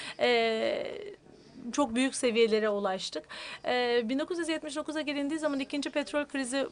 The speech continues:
patlak verdi. Danimarka o krizden daha az etkilenmişti. E, şimdi, e, altyapıya yatırım yapabilmek bizim, e, enerji, e,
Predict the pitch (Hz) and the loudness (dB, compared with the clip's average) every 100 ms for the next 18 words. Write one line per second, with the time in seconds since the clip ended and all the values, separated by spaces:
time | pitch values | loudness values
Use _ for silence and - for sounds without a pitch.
0 | - 233 220 208 208 214 202 208 285 - | 2 2 4 2 4 4 4 2 -6 -8
1 | - 269 302 320 311 294 320 294 262 247 | 2 2 6 4 4 2 2 2 0 4
2 | 302 269 247 226 202 190 - 202 190 185 | 6 6 4 2 2 -4 -4 0 0 -2
3 | 185 - - - - - - - - - | -4 -4 -4 -10 -12 -16 -12 -10 -10 -8
4 | - 254 247 240 233 226 - - - 330 | 0 2 4 2 2 0 -2 -2 -2 -2
5 | 320 311 - - 233 226 226 247 294 - | 2 2 2 0 0 2 4 6 4 4
6 | 294 269 262 233 226 254 240 208 196 208 | 0 2 2 2 2 -2 2 2 2 -2
7 | 196 202 233 294 - - 233 226 262 294 | -2 2 2 0 -6 -8 -4 -2 0 0
8 | 294 285 - 233 226 214 214 - 247 240 | -2 -6 -2 0 2 2 0 2 2 4
9 | 254 240 254 339 359 359 - | 4 2 -2 2 2 -2 -4